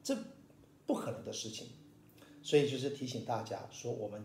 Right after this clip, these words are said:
真的是要，啊，有时间，然后呢，要给他足够的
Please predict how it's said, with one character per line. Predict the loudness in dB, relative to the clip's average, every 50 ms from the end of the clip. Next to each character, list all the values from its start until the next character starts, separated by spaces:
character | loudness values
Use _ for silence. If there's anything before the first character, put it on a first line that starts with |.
| -8 0
真 | 4 4 4 4
的 | 4 0
是 | 0 0 -2 -2 -2 -2
要， | 2 2 2 2 2 0 -2 -6 -10 -18 -20 -14 -12 -12 -12 -12 -20 -20 -12 -6
啊， | -4 -4 -4 -2
有 | 0 0 0 0
时 | 2 0 0 -2 -2
间， | 2 6 6 6
然 | 6 6
后 | 4 4 4
呢， | 4 2
要 | 2 2
给 | 0 -2 -6
他 | -4 -2 -4
足 | -4 -4 -6 -8
够 | -2 0 0 0 0
的 | -2 -4 -4 -4 -10